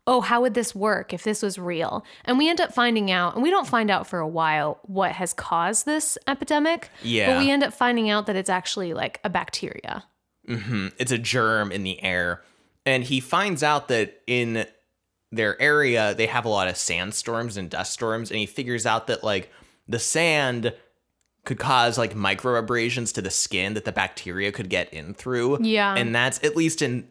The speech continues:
Speaker 2: the area that he lives in, part of what caused it to spread so wildly.
Speaker 1: Mm-hmm.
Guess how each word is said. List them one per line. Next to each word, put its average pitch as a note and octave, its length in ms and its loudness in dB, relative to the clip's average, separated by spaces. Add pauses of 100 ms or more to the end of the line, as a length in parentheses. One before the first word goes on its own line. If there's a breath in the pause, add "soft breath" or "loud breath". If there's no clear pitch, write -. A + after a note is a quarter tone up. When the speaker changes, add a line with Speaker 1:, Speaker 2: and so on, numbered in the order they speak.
Speaker 2:
the A#2 160 -6
area A#2 240 2
that G2+ 140 -2
he A2+ 160 -6
lives G2+ 360 -2
in, F#2+ 300 -2 (240 soft breath)
part A#2 300 -2
of G#2 160 -2
what - 320 -2 (100)
caused G2 340 0
it - 100 -12
to F#2+ 80 -6
spread F#2 500 -2
so G2+ 200 -2
wildly. G#2+ 640 -4
Speaker 1:
Mm-hmm. G#3 600 0